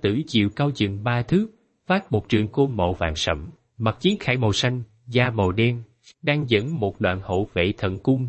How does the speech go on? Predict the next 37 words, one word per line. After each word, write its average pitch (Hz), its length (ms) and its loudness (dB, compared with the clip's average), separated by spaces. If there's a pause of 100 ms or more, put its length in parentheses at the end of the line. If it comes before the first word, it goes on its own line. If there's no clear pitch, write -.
(100)
xông 123 340 -2
thẳng, 98 360 -6 (260)
đồng 113 200 0
thời 107 240 0
còn 95 220 -4
quát 160 320 -2
to, 127 280 0 (340)
"Đây 127 140 2
là 85 220 -2
thần 95 200 -2
cung 143 240 2
trọng 101 240 -2
địa, 80 280 -2 (240)
dám 135 220 0
ở 131 120 -2
đây 143 240 0
ồn 101 220 0
ào 101 240 -2
tranh 127 240 -2
cãi, 90 320 -4 (340)
toàn 101 240 0
bộ 95 220 2
đuổi 101 240 2
ra 123 160 0
cho 120 140 -4
ta." 117 300 -2 (240)
"Dạ." 92 340 0 (220)
Đám 180 180 0
giới 180 220 6
chủ 113 160 0
đỉnh 120 220 -2
phong 143 200 -4
thủ 127 220 -2
vệ 92 140 2
thần 98 240 -2
cung 143 260 0 (140)
đều 104 200 2